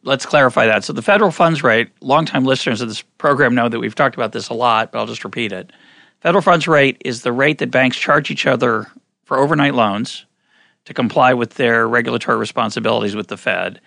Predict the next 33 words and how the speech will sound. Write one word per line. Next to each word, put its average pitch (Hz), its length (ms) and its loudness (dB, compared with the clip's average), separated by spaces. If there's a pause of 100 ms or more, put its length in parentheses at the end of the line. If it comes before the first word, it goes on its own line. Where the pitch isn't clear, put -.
(340)
And 120 120 -8
the 117 40 -4
Fed 156 200 2
intervenes 147 720 2 (420)
to - 100 -6
affect 147 300 0
that 123 140 2
rate 113 240 2
by 107 380 0 (400)
either 120 220 0
injecting 127 580 2
or 107 160 -2
taking 117 340 -4
out 120 200 0
money, 101 440 -2 (480)
uh, 104 360 0 (520)
to, 110 460 -2
um, 101 380 0 (120)
get 135 180 -2
that 117 140 2
rate 113 200 2
to - 100 -6
move 113 240 0
to - 100 -8
the 107 100 -6
federal 107 280 -2
funds 98 300 -6
target. 98 380 -4
Is 110 100 -14
that 123 140 0
a 120 40 -2
decent 120 440 -8
summary? 123 440 -2